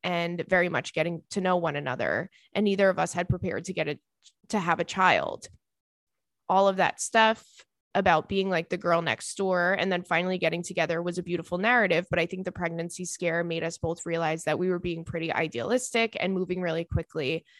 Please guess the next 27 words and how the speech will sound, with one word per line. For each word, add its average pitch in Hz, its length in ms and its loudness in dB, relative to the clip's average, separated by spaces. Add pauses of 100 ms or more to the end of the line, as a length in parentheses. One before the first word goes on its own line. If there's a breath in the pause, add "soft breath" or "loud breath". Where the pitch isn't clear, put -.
(140 soft breath)
somewhat 214 420 2 (100)
irresponsibly, 175 920 0
A 190 100 2
K 180 180 -6
A 160 140 0
using 165 380 -6
no 151 100 -4
protection. - 800 -6 (220 loud breath)
So - 200 0
we 196 120 4
went 165 160 0
and 165 80 -2
got 147 180 0
some 180 140 -8
tests, 240 440 2
all 170 140 4
came 196 200 -2
back 170 220 0
negative, 160 400 -4
and - 100 -2
I 165 80 -2
got 165 140 -2
my 147 120 -2
period 160 400 -4
the 165 60 -4
next 156 300 -8
day. 180 380 4